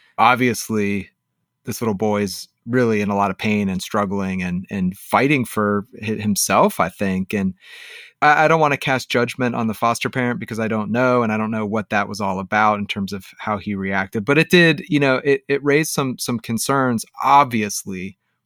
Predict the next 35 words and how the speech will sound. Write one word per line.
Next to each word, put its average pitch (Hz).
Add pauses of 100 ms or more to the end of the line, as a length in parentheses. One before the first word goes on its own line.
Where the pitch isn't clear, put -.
(180)
about 117
the 120
nature 120
of, 98
of 104
that 127
relationship, 160
the 113
mental 110
health 127
and 117
well-being 113
of 98
Garnell's 95
son. 139 (480)
And 123
is 117
this, -
is 107
this 120
appropriate? 139
Is 107
this 101
safe? 131
Is, 107
is 117
this 120
what 110
should -
be 95
happening? 120
I -
mean, 135
it 139
raised 180